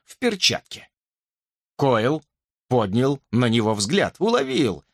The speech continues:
как в дыхании человека доносится ему вчерашняя вечерняя выпивка. «Сэр, неправильно оно, то, что вы творите».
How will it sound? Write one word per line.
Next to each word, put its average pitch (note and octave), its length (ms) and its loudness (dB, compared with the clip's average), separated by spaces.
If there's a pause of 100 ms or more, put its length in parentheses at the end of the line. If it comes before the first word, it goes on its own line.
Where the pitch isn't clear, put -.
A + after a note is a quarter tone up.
(120)
как - 280 -2
в A2 180 -4
дыхании C#3 640 0
человека A2+ 800 0 (160)
доносится D#3+ 720 0
ему E3 280 2
вчерашняя C#3 840 0 (140)
вечерняя C#3 720 0
выпивка. - 580 -6 (720)
«Сэр, G3 500 0 (480)
неправильно A#3 800 0
оно, F3+ 200 0
то, F#3+ 260 -2
что - 240 -4
вы E3 120 0
творите». F3 600 -4